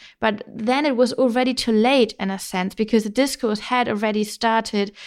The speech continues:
and there wasn't a single point in those floods where people kind of deny this being connected to the climate crisis. And it was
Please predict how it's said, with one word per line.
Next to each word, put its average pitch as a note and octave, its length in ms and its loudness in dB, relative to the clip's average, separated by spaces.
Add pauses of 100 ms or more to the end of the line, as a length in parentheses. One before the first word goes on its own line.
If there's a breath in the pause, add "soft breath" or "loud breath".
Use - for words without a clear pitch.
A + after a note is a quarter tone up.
(180 loud breath)
and G#3+ 100 2
there A3+ 100 4
wasn't C4 320 2
a A#3 60 -2
single C#4 560 0
point G#3+ 600 -2
in G#3+ 200 -2
those G#3 300 -2
floods G#3+ 440 -4
where G3+ 460 -2 (320 soft breath)
people A#3+ 240 2
kind A3 300 2
of G#3 200 0
deny G#3+ 540 4
this G#3 260 -2
being G#3 540 -2 (480 soft breath)
connected G#3+ 560 0
to G#3+ 100 -2
the G#3 100 -4
climate G#3 360 -4
crisis. C4 720 -2
And G#3 280 0 (560 soft breath)
it G#3+ 100 2
was A#3 300 4